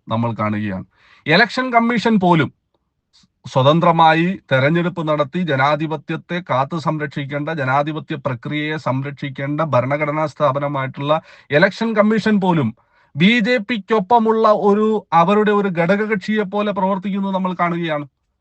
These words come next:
ഇലക്ഷൻ കമ്മീഷനെതിരെ, പ്രത്യേകിച്ച് ബീഹാറിന്റെ പശ്ചാത്തലത്തിൽ, കോടതിയിൽ നിന്ന് പോലും നിരീക്ഷണം ഉണ്ടായിട്ട് പോലും ഞങ്ങൾ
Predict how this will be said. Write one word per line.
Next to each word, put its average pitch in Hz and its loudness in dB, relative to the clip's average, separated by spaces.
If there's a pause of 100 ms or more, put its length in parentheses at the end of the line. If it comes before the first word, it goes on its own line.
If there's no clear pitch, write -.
(400)
ഇലക്ഷൻ 220 2
കമ്മീഷനെതിരെ, 202 0
പ്രത്യേകിച്ച് 185 -4
ബീഹാറിന്റെ 196 0
പശ്ചാത്തലത്തിൽ, 180 -2
കോടതിയിൽ 208 0
നിന്ന് 214 0
പോലും 190 0
നിരീക്ഷണം 196 -2
ഉണ്ടായിട്ട് 185 -2
പോലും 165 -2 (400)
ഞങ്ങൾ 202 2